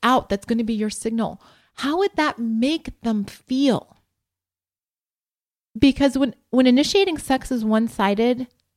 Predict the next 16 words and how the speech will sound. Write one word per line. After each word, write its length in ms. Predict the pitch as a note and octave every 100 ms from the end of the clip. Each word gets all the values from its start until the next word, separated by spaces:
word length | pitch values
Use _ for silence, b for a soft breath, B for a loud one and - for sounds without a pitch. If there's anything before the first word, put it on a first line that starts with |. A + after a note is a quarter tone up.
| _ -
and 140 | A#3+ B3+
I 120 | C#4
know 180 | A#3+ A3+
this 160 | G3+
because 220 | G3+ G3+
I've 200 | F3+ G3
put 200 | - G#3
Tony 300 | - G#3 G3+
in 80 | F#3+
that 180 | F3+ -
position, 540 | G3+ F3+ F#3 G#3+ A3+ - _ _ _ -
when 180 | A#3 A#3+
initiating 520 | A#3+ C#4+ E4+ D#4 C#4+
sex 340 | - A3 G#3+ -
is 140 | G3+
one-sided, 840 | F#3+ F#3 G3 - E3+ F3 G3 G3+